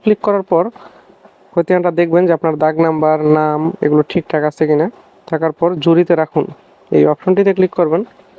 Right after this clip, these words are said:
নিচে উপরের দিকে গিয়ে ঝুড়িতে ক্লিক করবেন। ক্লিক করার পর অনলাইন কপি। সার্টিফাইড কপি হচ্ছে যে ডাকযোগের মাধ্যমে আপনার নিকটস্থ যে ডাক অফিস আছে সেই অফিসে পৌঁছে দেবে। আর অনলাইন কপি যেটা, সেটা হচ্ছে আপনি ইনস্ট্যান্ট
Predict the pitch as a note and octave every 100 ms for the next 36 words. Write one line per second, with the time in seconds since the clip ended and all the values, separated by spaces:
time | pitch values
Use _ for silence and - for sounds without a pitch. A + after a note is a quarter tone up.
0 | - _ _ - E3+ E3 - E3+ F#3+ G3
1 | F#3 G3 F#3+ F#3 F3 B3 G3+ D#3+ F3 F3+
2 | F3+ - E3+ - C#3 - - _ _ _
3 | - E3 E3+ F3 D#3+ E3+ E3 - D#3 D#3
4 | F3 B3 - D#3+ - C#3+ - _ - -
5 | E3 G3 G3+ - G3+ G#3 G3+ F#3+ G3 E3+
6 | E3 E3 E3 F#3 F3 F3 D#3 D#3+ F#3+ -
7 | - - - D#3 - D#3+ E3 E3 D#3+ D3+
8 | - D#3 D3+ - - - - D3+ D#3 D3+
9 | D3+ - C#3+ D3 D#3 - F#3+ C#4+ - -
10 | D#3+ D#3 - D#3 D3+ D#3+ - D3+ D3 A3+
11 | - - _ _ - D3 - F3 G3+ A3+
12 | B3+ A#3 A3+ A3+ C#4+ A#3 G3 F#3+ F#3+ F3+
13 | F#3+ G3+ G3+ - D#3+